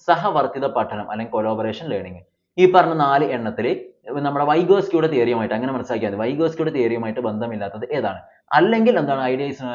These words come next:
not related to social constructivism. ഓക്കെ, സാമൂഹ്യ ജ്ഞാന നിർമ്മിതി വാദവുമായിട്ട് ബന്ധമില്ലാത്തത് എന്നാണ് ചോദിച്ചത്. ആൻസർ പ്രതിക്രിയ അധ്യാപനം അഥവാ റെസിപ്രോക്കൽ ടീച്ചിങ്,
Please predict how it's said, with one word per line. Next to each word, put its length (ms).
not 140
related 400
to 80
social 300
constructivism. 680
ഓക്കെ, 180
സാമൂഹ്യ 420
ജ്ഞാന 320
നിർമ്മിതി 360
വാദവുമായിട്ട് 540
ബന്ധമില്ലാത്തത് 840
എന്നാണ് 220
ചോദിച്ചത്. 280
ആൻസർ 360
പ്രതിക്രിയ 440
അധ്യാപനം 340
അഥവാ 160
റെസിപ്രോക്കൽ 560
ടീച്ചിങ്, 440